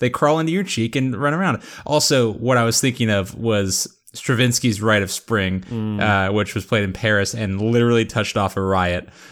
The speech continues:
Speaker 1: Uh, <laughs> just everything about it, from the drums and the, the discordant harmonies to the,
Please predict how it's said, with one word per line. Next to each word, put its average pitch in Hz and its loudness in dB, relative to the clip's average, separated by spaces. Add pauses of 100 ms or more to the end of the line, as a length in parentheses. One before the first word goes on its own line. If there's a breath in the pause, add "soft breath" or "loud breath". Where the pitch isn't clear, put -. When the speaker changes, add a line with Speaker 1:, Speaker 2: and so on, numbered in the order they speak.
(100)
Speaker 1:
Uh, 95 0 (340)
<laughs> 156 -6 (1080 loud breath)
just 127 0
everything 123 2
about 98 2
it, 95 -4
from 104 0
the 98 0
drums 117 0
and 113 2
the, 107 0
the 147 -8
discordant 110 0
harmonies 104 -2
to 117 0
the, 101 -4